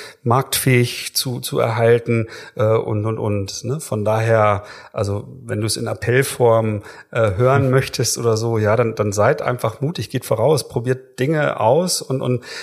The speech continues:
Speaker 1: äh, äh, traut euch irgendwie, ähm, Dinge zu verändern, auch wenn mal etwas nicht klappt oder so, dann ist halt wichtig,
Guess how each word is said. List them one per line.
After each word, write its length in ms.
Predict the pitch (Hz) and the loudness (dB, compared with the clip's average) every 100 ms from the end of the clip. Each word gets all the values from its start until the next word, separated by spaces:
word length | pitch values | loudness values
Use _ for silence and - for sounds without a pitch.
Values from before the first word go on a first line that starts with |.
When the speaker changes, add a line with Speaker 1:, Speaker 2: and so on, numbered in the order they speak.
| - - | -12 -4
Speaker 1:
äh, 400 | 123 117 117 120 | -2 0 0 -2
äh, 40 | |
traut 360 | - - 135 156 | -4 0 2 4
euch 280 | - 120 113 127 | 4 2 0 -4
irgendwie, 480 | 113 101 107 107 | -4 -4 -4 -2
ähm, 800 | 107 - - 98 - 110 104 107 | -4 -6 -10 -6 -2 0 0 -2
Dinge 200 | 113 117 | -2 -2
zu 160 | 110 127 | -2 -4
verändern, 640 | - - 107 131 110 120 | -2 -2 0 2 2 2
auch 200 | - - | -2 0
wenn 140 | 139 | 0
mal 240 | 160 165 156 - | 2 0 -4 -6
etwas 380 | 139 - 143 | -4 -2 -2
nicht 280 | 147 - - | 0 -2 -4
klappt 300 | - 220 - | -2 -2 -2
oder 180 | 110 98 | 0 0
so, 200 | 98 101 | 2 0
dann 120 | 104 | 0
ist 160 | 123 - | -2 0
halt 200 | 143 113 | 0 0
wichtig, 360 | 139 151 131 | -2 -2 -4